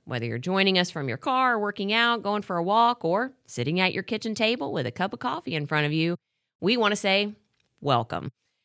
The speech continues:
On today's podcast, we continue our new season of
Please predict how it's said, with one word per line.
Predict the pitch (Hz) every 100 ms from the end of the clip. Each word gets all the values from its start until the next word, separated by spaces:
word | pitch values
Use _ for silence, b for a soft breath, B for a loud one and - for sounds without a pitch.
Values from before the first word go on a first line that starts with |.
| _ _ -
On | 254
today's | 285 294 339
podcast, | - 247 240 233 214 220 - -
we | 220 202
continue | 185 175 - 269 294 311
our | 190 185
new | 180 220
season | 254 202 170 156 165 160 -
of | 165 131 131